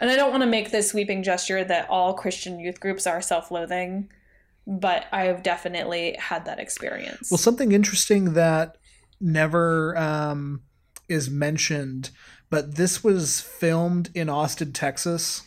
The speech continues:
Speaker 2: and no,
Speaker 1: Okay.
Speaker 2: no location is ever given. So I think if you take this as being set in Texas, which is one of the most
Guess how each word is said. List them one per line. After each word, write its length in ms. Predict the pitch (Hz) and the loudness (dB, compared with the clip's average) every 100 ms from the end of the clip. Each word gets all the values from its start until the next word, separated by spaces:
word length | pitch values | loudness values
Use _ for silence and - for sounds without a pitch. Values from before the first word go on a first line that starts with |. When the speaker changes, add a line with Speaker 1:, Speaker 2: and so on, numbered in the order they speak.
| _ 165 | _ -4
Speaker 2:
and 280 | 160 156 | -2 0
no, 640 | 156 165 185 190 180 160 - | 0 2 2 0 -2 -4 -2
Speaker 1:
Okay. 280 | 330 415 240 | -2 2 2
Speaker 2:
no 120 | 185 | 4
location 580 | 214 190 - 170 175 170 | 4 4 2 0 0 0
is 120 | 151 143 | 0 0
ever 160 | 139 | -2
given. 680 | 135 151 156 139 131 127 131 _ _ _ | -2 -2 -2 -8 -8 -10 -12 _ _ _
So 180 | - 175 | -2 2
I 80 | 160 | 2
think 300 | 160 202 208 | 2 0 0
if 160 | 214 214 | -2 0
you 100 | 175 | 0
take 360 | - 156 156 175 | 0 -2 -2 -4
this 220 | 170 - | -4 -2
as 760 | 147 139 139 143 143 139 - - - - _ | -2 0 0 0 -2 -4 -8 -10 -20 -20 _
being 300 | 160 147 139 | -4 -2 -4
set 340 | 123 - 147 - | -4 0 -2 -2
in 180 | 143 127 | -6 -4
Texas, 880 | - 123 120 - 220 240 - - - _ _ _ _ _ _ _ _ _ | -2 -2 0 -2 -2 -2 -4 -6 -10 _ _ _ _ _ _ _ _ _
which 240 | 143 131 | -6 -4
is 600 | 139 127 123 117 - - - - - _ _ _ | -2 -2 -2 -4 -6 -8 -16 -20 -20 _ _ _
one 180 | 127 131 | -6 -4
of 260 | 127 120 123 | -4 -4 0
the 180 | 139 | 2
most 800 | 156 165 185 202 - - - - | 4 4 4 0 -4 -4 -8 -12